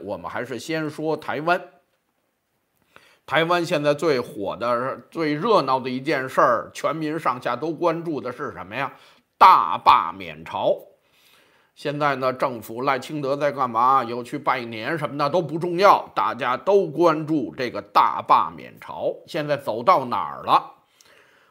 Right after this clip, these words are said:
二月一号，这个大罢免，严格讲才算正式开始。实际上，他们抢跑，在之前已经做了很多工作了。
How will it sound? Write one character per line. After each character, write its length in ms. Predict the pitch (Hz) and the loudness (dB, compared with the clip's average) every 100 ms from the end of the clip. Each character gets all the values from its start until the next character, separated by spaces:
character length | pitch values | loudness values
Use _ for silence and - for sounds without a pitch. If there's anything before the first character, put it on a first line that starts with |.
| _ | _
二 320 | 226 214 180 165 | 10 12 10 6
月 220 | 190 170 | 2 2
一 240 | 156 226 | -2 -2
号， 340 | 208 196 156 131 | 0 4 2 2
这 160 | 143 | -4
个 80 | 131 | -6
大 300 | - - 117 | 2 2 4
罢 260 | 123 117 95 | 4 2 2
免， 300 | 92 87 104 | -6 -12 -6
严 180 | 131 | -6
格 140 | 147 147 | -2 -4
讲 240 | 101 90 | -4 -10
才 180 | - 127 | -4 -4
算 460 | 127 143 117 104 107 | -2 -2 -2 -4 -2
正 280 | 247 185 123 | 2 2 0
式 360 | - 180 117 95 | -6 -4 -4 -4
开 280 | - 160 | -2 0
始。 320 | 143 - - 67 | -2 -8 -16 -18
实 200 | - 135 | -14 -12
际 140 | 131 | -10
上， 160 | 127 110 | -8 -6
他 140 | 123 | -8
们 100 | 131 | -8
抢 300 | 104 - 135 | -10 -12 -12
跑， 280 | 147 71 65 87 | -12 -12 -12 -12
在 100 | 107 | -12
之 160 | 139 | -10
前 240 | 131 123 131 | -8 -8 -8
已 60 | |
经 180 | 110 101 | -10 -10
做 200 | 190 180 | -2 0
了 100 | 85 | -2
很 160 | 82 64 | -10 -14
多 160 | 110 | -14
工 260 | 123 170 190 | -10 -10 -4
作 220 | 175 101 | -2 -2
了。 100 | 73 | -4